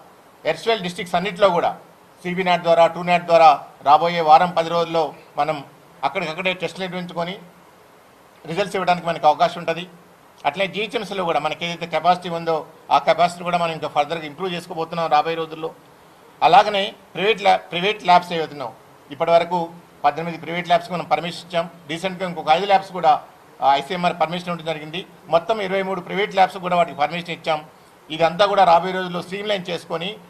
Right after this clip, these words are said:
ఇంకా ప్రజలకి సకాలంలో పరీక్షలు అందించడం, ఎవరైతే suspects ఉన్నారో వాళ్ళని isolate చేయటం, వాళ్ళకి తగ్గ treatment ఇవ్వటం, ఇదంతా కూడా రాబోయే రోజుల్లో ఇంకా పకడ్బందీగా జరుగుతుంది. So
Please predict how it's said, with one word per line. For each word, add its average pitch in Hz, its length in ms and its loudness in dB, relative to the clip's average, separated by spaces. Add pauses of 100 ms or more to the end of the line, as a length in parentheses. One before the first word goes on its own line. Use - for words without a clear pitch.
(260)
ఇంకా 175 180 -2
ప్రజలకి 196 600 -4 (280)
సకాలంలో 190 440 4
పరీక్షలు 180 320 -2
అందించడం, 180 360 -6
ఎవరైతే 170 240 -4
suspects 165 420 -8
ఉన్నారో 185 280 -2 (640)
వాళ్ళని 165 420 2 (160)
isolate 190 440 -4
చేయటం, 196 260 -4 (520)
వాళ్ళకి 165 220 6
తగ్గ 160 240 0
treatment 185 440 -4
ఇవ్వటం, 175 260 -4 (200)
ఇదంతా 156 280 -2
కూడా 175 400 6 (160)
రాబోయే 156 260 4
రోజుల్లో 175 300 -6
ఇంకా 165 220 0
పకడ్బందీగా 180 800 -2 (560)
జరుగుతుంది. 180 540 -4 (420)
So 165 140 -4